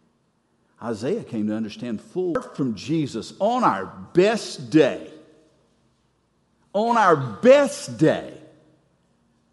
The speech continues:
all of our righteous acts compared to the holiness of God are like filthy rags. And so he can only say, "Woe is me,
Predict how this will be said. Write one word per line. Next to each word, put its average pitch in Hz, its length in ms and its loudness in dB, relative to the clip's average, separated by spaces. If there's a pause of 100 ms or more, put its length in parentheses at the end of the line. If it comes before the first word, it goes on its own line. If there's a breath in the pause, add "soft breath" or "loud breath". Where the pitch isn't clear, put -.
(340)
all 143 260 0
of 139 120 0
our 123 160 0
righteous 160 1000 0
acts - 720 -14 (640)
compared 147 460 0
to 127 60 -4
the 107 100 -6
holiness 131 480 -2
of 87 120 -10
God 87 420 -8 (600)
are 92 140 -8
like 85 240 -8
filthy 87 340 -8
rags. 71 720 -18 (1300)
And 92 100 -14
so 117 200 -6
he 113 120 -4
can 107 160 -6
only 107 260 -4
say, 90 280 -10
"Woe 90 400 -4
is 76 180 -16
me, 71 420 -16